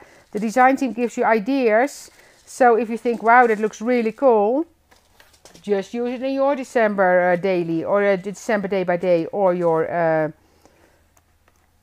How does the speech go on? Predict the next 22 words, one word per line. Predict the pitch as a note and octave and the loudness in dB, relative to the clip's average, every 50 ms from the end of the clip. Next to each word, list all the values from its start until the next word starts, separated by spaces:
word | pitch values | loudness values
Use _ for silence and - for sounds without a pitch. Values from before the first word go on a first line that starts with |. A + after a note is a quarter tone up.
| _ _ _ | _ _ _
or | - G3+ G3+ G3 | -2 -2 0 0
your | F#3+ F3+ | 0 -2
journal, | E3 - G3+ F#3+ F3+ E3 E3 D#3 D3+ D3 | -2 0 0 2 2 2 2 0 -2 -4
because | D3+ F3 - - G3+ F#3+ F3 - - - - | -4 -6 -2 0 0 0 0 -4 -10 -18 -16
my | - F#3+ A3 A#3+ C4 C4+ | -12 -8 -6 -4 -6 -4
goodies, | - D4+ D4+ B3 B3 G3+ F3+ - - - - - _ _ | -4 -4 -4 -2 -4 -4 -6 -10 -14 -20 -20 -20 _ _
how | - G#3+ A3 A3+ B3 | -12 -8 -6 -6 -4
many | A#3+ A#3 A#3 A3 G3+ | -4 -4 -4 -6 -8
fun | - - - B3+ A#3 A3 G#3 | -8 -2 0 0 0 0 0
things | - A#3+ G#3+ G3 - | -2 -4 -4 -4 -4
did | G#3 F#3+ | -4 -2
I | G3 - | -2 -2
see | - - - G#3 F#3+ F3 | -4 -6 -10 -10 -8 -6
already | E3+ E3+ F3+ E3+ D3+ D#3+ D3+ A#2+ D#3 D#3+ - _ _ _ _ _ _ _ _ - | -6 -4 -4 -4 -6 -6 -8 -10 -10 -12 -14 _ _ _ _ _ _ _ _ -20
from | - - F#3+ F#3+ F#3 E3+ - - _ _ _ _ _ _ _ _ _ - | -14 -8 -8 -6 -6 -8 -10 -16 _ _ _ _ _ _ _ _ _ -2
everybody. | A3 G#3+ G3 F3+ D#3+ F#3 F3 F3 E3+ F#3 F3 E3 E3 D#3+ D#3 D3+ D3+ C#3 _ _ _ - - _ _ - | 0 2 2 2 0 -2 -4 -6 -4 -4 -4 -4 -4 -4 -4 -6 -8 -10 _ _ _ -20 -20 _ _ -6
I | - G#3 G#3 | -2 -2 0
love | G#3 A3 A#3+ C4 C#4 C4 - | 2 2 2 2 2 0 0
the | B3 | -2
one | A#3 A#3+ A3+ A#3 | -4 -2 -2 -4
that, | A3+ G#3+ G3+ - | -4 -8 -8 -8
uh, | - G#3 G#3+ G#3 G3+ F#3+ F#3 F#3 | -8 -6 -4 -4 -4 -4 -6 -8